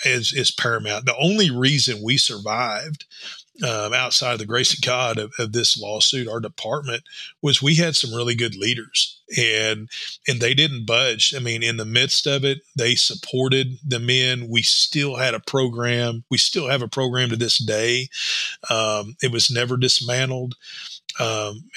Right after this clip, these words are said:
I just really having, you know, I'd say good leadership and conviction and, and knowing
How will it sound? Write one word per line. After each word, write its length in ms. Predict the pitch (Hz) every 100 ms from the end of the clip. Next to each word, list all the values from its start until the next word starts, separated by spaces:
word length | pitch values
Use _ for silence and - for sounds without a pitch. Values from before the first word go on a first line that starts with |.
| -
I 40 | 131
just 280 | 147 - -
really 280 | 156 180 151
having, 520 | - 147 139 127 113 123 - - -
you 80 | 117
know, 340 | 113 113 - - -
I'd 120 | 131
say 200 | 143 123
good 300 | 110 127 120
leadership 680 | 131 127 113 - 127 120
and 160 | 113 104
conviction 800 | 117 104 127 123 - 127 120 120 120
and, 300 | 110 107 113 127
and 200 | 113 113
knowing 600 | 120 127 123 117 117